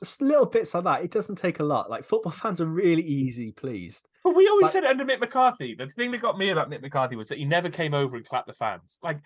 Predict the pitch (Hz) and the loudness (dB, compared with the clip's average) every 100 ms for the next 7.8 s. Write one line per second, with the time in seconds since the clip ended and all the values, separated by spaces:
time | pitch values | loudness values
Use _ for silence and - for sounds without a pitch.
0 | _ - 311 330 262 214 190 214 185 220 | _ -8 -2 2 2 2 0 0 0 0
1 | 185 143 143 156 165 165 147 - 143 131 | 0 0 -4 -2 -2 -2 -2 -2 -2 -2
2 | 127 _ _ _ - 160 175 151 127 120 | -6 _ _ _ -12 -4 0 0 0 -4
3 | 120 120 117 113 104 87 78 80 - _ | -8 -10 -10 -8 -8 -10 -14 -16 -18 _
4 | _ 175 170 151 139 156 185 170 - 185 | _ 0 0 0 0 0 0 -2 -2 0
5 | 165 165 147 143 139 147 165 - - - | 2 0 0 -2 -4 -4 -6 -8 -18 -20
6 | _ - 165 - 165 180 147 147 139 135 | _ -12 -10 -6 -6 -4 -4 0 0 0
7 | 131 131 110 107 - 107 87 | -2 -4 -8 -10 -8 -6 -6